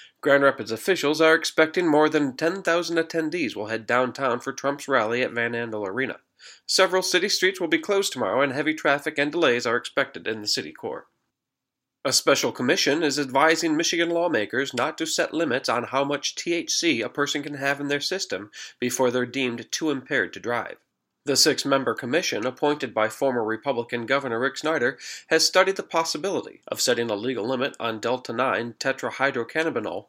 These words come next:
T H C, the active mind-altering chemical in marijuana.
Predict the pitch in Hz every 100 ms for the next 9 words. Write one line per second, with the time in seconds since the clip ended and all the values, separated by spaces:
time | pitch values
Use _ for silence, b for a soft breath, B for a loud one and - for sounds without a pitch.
0 | _ - 139 90 - - 120 - B B
1 | B - - 117 - 117 120 117 123 113
2 | 110 120 110 - 160 123 104 123 120 117
3 | 113 135 113